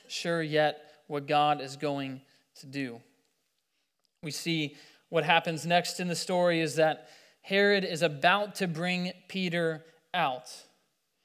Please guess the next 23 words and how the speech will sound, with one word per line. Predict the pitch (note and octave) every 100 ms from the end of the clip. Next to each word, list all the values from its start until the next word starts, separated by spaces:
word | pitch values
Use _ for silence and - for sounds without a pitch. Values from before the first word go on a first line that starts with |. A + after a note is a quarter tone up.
| _ _
but | E3
we | D#3+
find | D3+ F#3 F#3 F#3+ F#3
Peter | G3 F3+ E3 D#3 D#3+ -
sleeping | - - A#3+ E3 D#3 D3
between | D3+ - F3 E3+
two | D3+ F3+ E3 D#3 D#3 _
soldiers. | - - E3 D3 B2+ A#2 - - - _ _ _ _ _ _ _ -
And | D#3+
don't | E3 F3
miss | F3+ -
the | D#3+
fact | E3+ E3 E3
that | D#3
it | C#3+
says | D#3+ C#3+
when | D3
he's | D3
about | C#3+ C#3+ D3+ -
to |
bring | D3+ D3 C#3
him | C#3
out, | C#3+ E3+ E3+